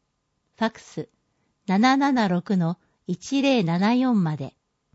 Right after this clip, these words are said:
特集。市長新春座談会。ビジョンズ・オブ・ユース。中学生と語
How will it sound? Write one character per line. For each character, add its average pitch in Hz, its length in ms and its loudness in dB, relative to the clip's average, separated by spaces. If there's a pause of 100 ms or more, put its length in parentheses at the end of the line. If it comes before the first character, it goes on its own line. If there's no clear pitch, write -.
(2500)
特 - 240 -4
集。 240 560 -2 (800)
市 - 220 -12
長 208 400 4
新 269 260 2
春 269 360 2
座 226 120 2
談 220 240 4
会。 160 300 -6 (840)
ビ 202 140 2
ジ 240 120 4
ョ 285 100 4
ン 285 80 2
ズ・ 254 180 2
オ 233 140 4
ブ・ 214 160 0
ユ 208 180 4
ー 180 60 0
ス。 - 320 -14 (1200)
中 262 220 4
学 277 180 0
生 220 260 0
と 196 140 -2
語 190 160 -4